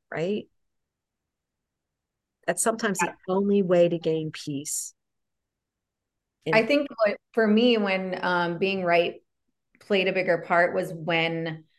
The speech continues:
Speaker 2: um, when I was feeling more insecure, like that past self, of now just knowing, "Okay, I'm a human. It's not about being perfect."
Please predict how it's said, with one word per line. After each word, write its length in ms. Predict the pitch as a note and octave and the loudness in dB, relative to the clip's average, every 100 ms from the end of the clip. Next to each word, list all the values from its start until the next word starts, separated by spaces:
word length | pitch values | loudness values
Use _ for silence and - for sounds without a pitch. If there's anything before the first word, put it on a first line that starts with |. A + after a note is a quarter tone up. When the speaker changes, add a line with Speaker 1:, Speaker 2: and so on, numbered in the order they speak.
| _ _ - | _ _ -6
Speaker 2:
um, 600 | - C#3+ - - - - _ _ _ _ _ _ _ | -2 -2 -4 -8 -12 -14 _ _ _ _ _ _ _
when 140 | F#3+ | -4
I 200 | F3+ F3+ - | -2 -2 -2
was 180 | F#3+ F#3+ | -2 -2
feeling 340 | - - A3+ | -6 -4 0
more 260 | G#3+ F#3+ F#3 | 2 2 0
insecure, 920 | - F3+ E3+ E3 - E3+ - - - _ _ _ _ _ _ _ _ | -2 -6 -6 -12 -8 -6 -4 -8 -12 _ _ _ _ _ _ _ _
like 180 | F#3 D#3 | -8 -4
that 180 | F3+ - | -4 -2
past 260 | F#3 D#3+ - | -4 -4 -4
self, 280 | G#3 - F#3+ | -6 -4 -2
of 140 | F#3+ | 0
now 280 | G3+ F3+ G3 | 4 4 4
just 200 | G3+ G3+ | 0 0
knowing, 300 | F#3 F3 F3 | 0 0 0
"Okay, 220 | G3+ C#4+ | 0 0
I'm 120 | B3+ | 2
a 40 | C4 | 0
human. 640 | B3 A3 A3+ A#3+ C4 - _ _ - | -2 -2 -2 -2 -4 -8 _ _ -10
It's 160 | G3+ | -2
not 140 | G#3+ G#3+ | 2 4
about 240 | G#3+ G#3 | 2 2
being 260 | A3 A3 A3+ | -2 -2 0
perfect." 600 | G#3 G3 G3 G#3 - | -2 2 2 2 -4